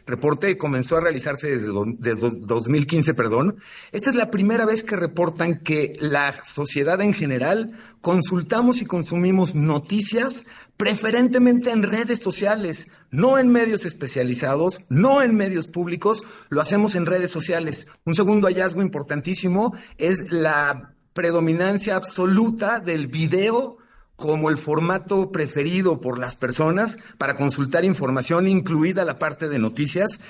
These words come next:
Y el tercer hallazgo interesantísimo, Gaby, tiene que ver con el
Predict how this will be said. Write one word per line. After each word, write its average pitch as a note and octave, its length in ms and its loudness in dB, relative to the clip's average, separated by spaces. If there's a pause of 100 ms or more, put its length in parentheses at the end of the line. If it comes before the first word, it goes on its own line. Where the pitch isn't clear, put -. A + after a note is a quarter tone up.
(280)
Y E3 120 0
el F3 140 -2
tercer F3 380 0
hallazgo A3 460 0
interesantísimo, F#3 840 0
Gaby, G3 240 0
tiene G#3 240 -4
que G3+ 100 -2
ver G3 240 0
con G3+ 560 0 (220)
el F3 560 -2